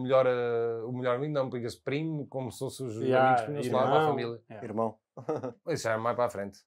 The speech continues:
Speaker 3: Yeah.
Speaker 1: Mas acham que, imagina, a gente pensava também que o i five nunca ia acabar, depois o Facebook também não.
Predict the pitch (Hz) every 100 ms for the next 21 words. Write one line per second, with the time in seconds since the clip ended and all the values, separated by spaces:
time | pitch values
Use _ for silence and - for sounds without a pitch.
0 | _ _ 104 101 101 - _ _ _ -
1 | 147 165 156 170 147 160 139 123 104 90
2 | _ _ _ - _ _ _ _ - -
3 | _ _ _ - 156 123 107 107 131 143
4 | 156 135 131 147 156 160 170 165 160 151
5 | 120 120 110 110 - 104 92 120 180 262
6 | - 120 104 - 110 113 107 120 120 143
7 | 175 180